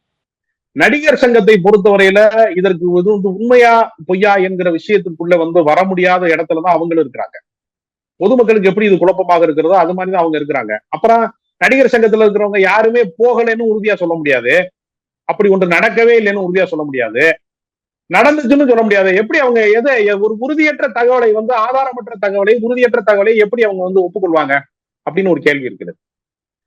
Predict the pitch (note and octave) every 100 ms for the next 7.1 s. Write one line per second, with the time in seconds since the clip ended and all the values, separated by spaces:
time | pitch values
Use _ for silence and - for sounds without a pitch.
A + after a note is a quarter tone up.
0 | _ - E3 G#3+ A3+ B3+ C4+ B3 G#3+ G3
1 | G#3 A#3+ F#3+ F#3+ A#3+ - G#3 F#3+ D#3 E3+
2 | G#3+ F#3+ E3+ D#3+ D#3 B3+ G3+ A#3+ A#3 F#3
3 | E3 D3 D3 D3 D3+ D3 G3+ A3 D#3+ -
4 | _ - C#3 C3+ F3 B3+ A#3 A3 A3 G3+
5 | G3+ G#3 A3+ G3 F3 F3 A#3 A#3 G#3 G3
6 | G#3 F3+ G#3+ G3 F3+ F3+ F#3 D#3 D3 C#3
7 | C#3+